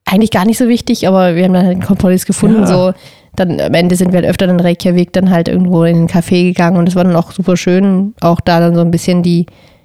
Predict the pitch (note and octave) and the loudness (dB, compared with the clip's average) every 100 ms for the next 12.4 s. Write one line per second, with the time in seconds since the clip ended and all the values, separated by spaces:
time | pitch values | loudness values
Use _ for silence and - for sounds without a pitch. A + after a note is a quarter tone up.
0 | _ - F3+ G3 E3+ E3+ G3 F3+ F3 G3+ | _ -6 -2 0 0 0 -2 0 0 2
1 | G#3 G3+ G#3+ G3+ - C#3+ C#3 C3+ C3+ C3+ | 2 0 0 2 2 2 2 0 0 -2
2 | C3+ - E3 - - F3 D#3+ D#3 C#3+ D#3 | -4 -6 -8 -6 -6 -4 -2 -2 -2 -4
3 | - D#3+ D3+ D3 - - D3+ - C#3+ D#3+ | -4 -4 -2 -4 -6 -8 -8 -4 -4 -2
4 | F3+ F3+ F#3 F3+ F3 - F3 E3 G3 G3 | 0 2 2 2 0 0 0 2 2 2
5 | D#3 D#3+ D3 F3 A3 E3+ A3+ G#3+ G#3+ F#3+ | 2 2 2 2 2 2 2 0 0 -2
6 | - G3 G#3 G#3 G#3 F#3+ F#3+ F#3+ F3+ F3 | -2 -4 0 -2 -2 -4 -4 -2 -2 -2
7 | F3 E3 D#3 - F3 - - F3 D#3+ E3+ | -2 0 0 0 -2 -2 -2 0 2 2
8 | F#3 E3+ D3 D#3+ C#3+ - _ _ _ _ | 0 -2 -4 -4 -4 -8 _ _ _ _
9 | G#3 F3 G3+ - F3 F3 F#3+ F3+ - - | -4 -2 -2 -2 0 0 -2 -4 -8 -4
10 | F3+ F3 E3+ G3 F3+ E3+ F#3 F3+ E3 F#3+ | -2 0 0 0 0 0 0 0 0 -2
11 | - F#3+ E3+ E3+ E3+ F#3 F3+ F3 D#3+ E3 | 0 2 2 0 0 2 0 0 0 2
12 | E3+ E3 E3 E3 | 0 0 -2 -2